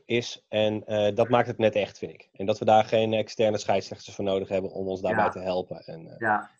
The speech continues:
Speaker 2: precies.
Speaker 1: shit los je gewoon samen op. En, eh,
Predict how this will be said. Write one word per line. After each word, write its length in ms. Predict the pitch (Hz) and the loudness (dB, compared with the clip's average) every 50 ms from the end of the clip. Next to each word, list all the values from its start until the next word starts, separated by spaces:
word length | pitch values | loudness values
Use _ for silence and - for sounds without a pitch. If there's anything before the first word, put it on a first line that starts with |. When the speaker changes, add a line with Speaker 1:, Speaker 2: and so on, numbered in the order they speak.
| - 107 | -10 -6
Speaker 2:
precies. 160 | 110 104 104 | -6 -2 0
Speaker 1:
shit 140 | 123 143 - | 0 2 4
los 180 | 131 127 120 - | 4 2 2 2
je 60 | 131 | -2
gewoon 200 | - 131 127 123 | 0 2 2 2
samen 340 | - 147 135 135 131 120 107 | 4 6 6 6 6 6 6
op. 260 | 120 131 131 - - _ _ | 8 6 6 6 0 _ _
En, 180 | - 110 113 113 117 | 0 0 0 2 2
eh, 460 | 113 110 110 110 110 110 110 110 104 | 4 4 4 4 4 4 2 2 0